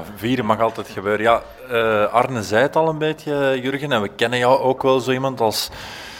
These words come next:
iemand met de voetjes op de grond. Het ene woord niet hoger dan het andere, dat had je ook al, eh,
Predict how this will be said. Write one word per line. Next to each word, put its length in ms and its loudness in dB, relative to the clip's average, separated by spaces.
iemand 240 -2
met 100 -4
de 100 -2
voetjes 320 -2
op 100 0
de 80 -4
grond. 260 -2
Het 140 -6
ene 300 -2
woord 360 2
niet 220 -4
hoger 360 0
dan 140 -2
het 120 -4
andere, 300 -2
dat 220 -2
had 360 -2
je 100 -4
ook 180 -2
al, 260 0
eh, 320 0